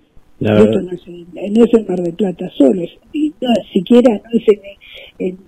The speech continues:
Speaker 2: en Argentina solo, en todo, en todo el mundo estuvo maltratado el de la gastronomía. Yo tengo sobrinos míos que están trabajando en España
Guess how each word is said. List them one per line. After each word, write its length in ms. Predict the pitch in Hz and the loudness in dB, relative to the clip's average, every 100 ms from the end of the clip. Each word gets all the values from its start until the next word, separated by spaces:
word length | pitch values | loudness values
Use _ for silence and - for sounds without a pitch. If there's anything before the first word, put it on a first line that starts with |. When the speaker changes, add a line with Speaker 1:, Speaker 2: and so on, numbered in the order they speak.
| _ | _
Speaker 2:
en 260 | - 214 190 | -16 -12 -10
Argentina 800 | 185 - 190 - 311 302 202 170 - | -10 -10 -14 0 2 2 0 -8 -8
solo, 220 | 180 170 | -10 -10
en 120 | 151 - | -12 -4
todo, 420 | 277 262 220 208 - - - - | -2 0 -2 -6 -14 -20 -20 -12
en 140 | 196 185 | -10 -4
todo 240 | 262 277 | 0 2
el 120 | 214 | 2
mundo 360 | 240 339 - 180 | 0 -2 -4 -6
estuvo 400 | - - 175 175 | -6 -8 -8 -6
maltratado 720 | 170 170 185 175 180 175 175 | -10 -8 -6 -6 -6 -6 -4
el 160 | 170 170 | -6 -4
de 240 | 170 165 | -4 -4
la 200 | 170 170 | -4 -8
gastronomía. 520 | 175 - 196 185 185 175 190 | -10 -14 -12 -12 -8 -6 -2
Yo 80 | 214 | -2
tengo 340 | 254 - 247 - - - - | -2 0 0 -2 -20 -20 -12
sobrinos 480 | - 226 254 254 247 | -2 4 4 6 6
míos 180 | 302 285 | 6 4
que 120 | - | -2
están 180 | 226 220 | 0 2
trabajando 560 | 220 208 208 220 220 | 2 2 -2 -2 0
en 80 | 220 | 2
España 500 | 233 - 320 262 277 | 2 4 4 4 2